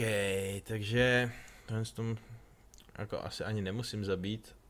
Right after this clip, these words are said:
ale zabiju to. Já mám vlastně, když mám, když dám tohle, to na to jde všeho za dva,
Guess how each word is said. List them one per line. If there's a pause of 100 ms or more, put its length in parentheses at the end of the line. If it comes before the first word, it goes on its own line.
(120)
ale
zabiju
to. (1900)
Já
mám
vlastně,
když
mám, (120)
když
dám
tohle,
to
na
to
jde
všeho
za
dva,